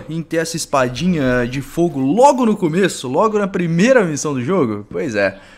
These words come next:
É, pra começo de história aqui, você tem o dano dela... Se eu não me engano, ela foi um pouquinho nerfada no acesso antecipado, tá? Ela era um po-, causava um pouco mais de dano aí, mas ela causa de seis a dezenove aí, né? Dependendo da sua rolagem de dados aí,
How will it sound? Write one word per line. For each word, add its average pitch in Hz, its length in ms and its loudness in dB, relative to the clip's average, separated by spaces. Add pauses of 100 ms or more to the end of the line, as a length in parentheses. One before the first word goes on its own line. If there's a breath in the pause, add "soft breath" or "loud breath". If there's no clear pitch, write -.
(140 loud breath)
É, 120 680 2
pra 226 160 0
começo 165 260 -4
de 156 80 -6
história 170 240 0
aqui, 180 180 -4
você 214 120 -2
tem 180 160 -2
o 160 40 0
dano 170 460 4
dela... 147 320 4 (400 loud breath)
Se - 160 -6
eu 381 80 0
não 392 80 -2
me 302 80 2
engano, 240 160 4
ela 254 140 4
foi 254 160 -2
um 254 80 0
pouquinho 320 760 -4
nerfada 170 800 2
no 120 200 -6
acesso 165 320 -4
antecipado, 151 680 -2
tá? 117 100 -4
Ela 113 140 0
era 127 80 -2
um 135 80 -8
po-, 131 240 -8
causava 131 320 -6
um 143 80 -6
pouco 147 320 -8
mais 147 180 -6
de 131 60 -10
dano 123 260 -6
aí, 180 300 -6 (320 loud breath)
mas 302 140 -4
ela 233 120 4
causa 170 240 2
de 143 140 -10
seis 143 340 -2
a 131 40 -2
dezenove 131 520 -2
aí, 180 220 -2
né? 151 120 -2
Dependendo 113 340 -6
da 113 80 -4
sua 113 140 -10
rolagem 110 400 -4
de 127 80 -10
dados 120 300 -6
aí, 202 240 -4